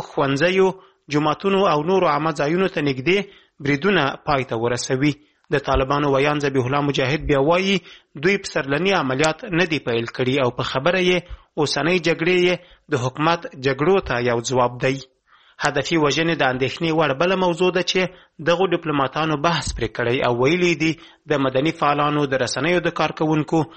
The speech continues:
د بشري حقونو د ملاتړو، روغتیا پالانو، عدلي کارکوونکو او نورو ملکیانو د وژنې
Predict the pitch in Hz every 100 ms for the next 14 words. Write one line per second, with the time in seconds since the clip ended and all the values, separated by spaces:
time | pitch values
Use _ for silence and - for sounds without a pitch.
0 | - _ 147 143 131 165 185 170 160 165
1 | 160 156 156 147 156 151 156 - _ _
2 | 151 135 - 135 - 123 147 170 175 160
3 | _ _ 135 135 180 - 170 - 165 170
4 | 165 170 151 139 156 147 139 123 156 156
5 | 156 139 127 170 190